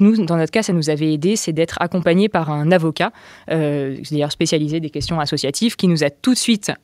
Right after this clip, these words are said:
un peu calmés <laughs> là-dessus, rassurés, et qui nous a rappelé que ça n'avait aucun intérêt quand on était une asso de totalement verrouiller, euh, les instances de décision,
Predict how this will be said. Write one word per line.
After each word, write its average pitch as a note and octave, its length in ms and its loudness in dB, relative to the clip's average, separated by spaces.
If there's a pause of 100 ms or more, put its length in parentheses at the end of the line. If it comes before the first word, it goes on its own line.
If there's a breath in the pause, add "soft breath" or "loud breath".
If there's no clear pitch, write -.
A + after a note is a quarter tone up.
(160)
un D#3+ 120 -2
peu G3+ 140 0
calmés E3+ 500 2
<laughs> - 60 -6
là-dessus, F#3+ 460 2
rassurés, E3+ 540 0 (280 loud breath)
et F#3+ 120 2
qui - 100 -2
nous F#3+ 160 6
a E3 60 6
rappelé A3 420 0 (480 loud breath)
que - 80 2
ça G#3+ 140 2
n'avait E3+ 160 4
aucun G#3 260 4
intérêt G3+ 380 4
quand A#3 340 0
on A3+ 80 4
était G3+ 160 2
une F#3+ 100 4
asso F3+ 140 0
de F#3 140 2
totalement F#3+ 360 2
verrouiller, G3+ 640 2 (160)
euh, D#3+ 140 0
les E3 180 0
instances E3+ 300 0
de D#3+ 80 0
décision, D#3+ 500 0